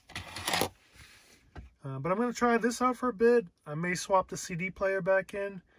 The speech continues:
But I wanted to make this video to kinda show you that you have other options if you do have a busted out ninety-three premium radio. Um, there are other radios out there that even though they don't look like they can fit,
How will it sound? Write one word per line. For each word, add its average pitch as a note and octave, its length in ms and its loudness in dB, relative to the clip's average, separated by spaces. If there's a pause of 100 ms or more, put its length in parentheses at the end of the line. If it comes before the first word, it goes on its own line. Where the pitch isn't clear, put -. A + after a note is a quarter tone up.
(380)
But D#3+ 120 0
I - 20 0
wanted A3 260 2
to A3 60 -6
make G3+ 180 -2
this F#3 160 -6
video F3+ 380 -2
to D3 140 -8
kinda D#3+ 260 -4
show E3+ 240 -4
you D#3+ 220 0
that C3+ 380 -2 (140)
you D3+ 80 -4
have D#3+ 160 -2
other E3 260 -2
options D3 600 -2
if C3 120 -10
you C#3 120 -6 (100)
do E3 260 -4
have D3+ 400 -2
a C#3 140 -2
busted C#3 480 -6
out C#3 300 -4
ninety-three C#3+ 640 -4
premium C3 540 -4
radio. B2+ 420 -4 (880)
Um, B2 280 -10
there B2+ 140 -6
are C#3 60 -8
other C#3+ 140 -2
radios D#3 420 2
out E3 200 0
there E3 220 -2
that C#3 200 -2
even C#3+ 220 -2
though D3 80 0
they C#3 160 -2
don't C#3 240 -4
look E3 160 -4
like F#3 160 -4
they F#3+ 100 -8
can F#3+ 160 -8
fit, G#3 400 -10